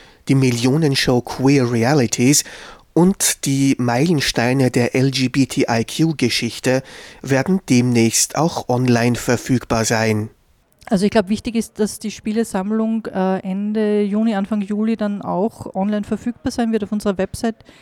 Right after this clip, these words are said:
Speaker 2: efeu punkt o r punkt a t. Und dass wir uns freuen über Rückmeldungen und dass man uns gerne auch kontaktieren kann,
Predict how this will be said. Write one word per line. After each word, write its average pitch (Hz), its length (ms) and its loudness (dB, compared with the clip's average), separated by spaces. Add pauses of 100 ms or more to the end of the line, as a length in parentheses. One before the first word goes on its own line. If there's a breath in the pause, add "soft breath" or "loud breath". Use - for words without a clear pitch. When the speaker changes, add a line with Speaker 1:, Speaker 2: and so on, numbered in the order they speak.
(140 soft breath)
Speaker 2:
efeu 202 280 0
punkt 208 340 -2
o 196 80 4
r 175 220 -2
punkt - 320 -8
a 156 40 -6
t. 143 260 -8 (100)
Und 196 220 -4 (280 loud breath)
dass 208 200 -2
wir 220 60 4
uns 208 120 0
freuen 196 260 4
über 220 160 4
Rückmeldungen 247 800 -2
und 202 300 -4
dass 202 120 -2
man 208 140 -6
uns 202 220 -6
gerne 196 320 -2
auch - 80 -8
kontaktieren 208 640 -2
kann, 214 280 0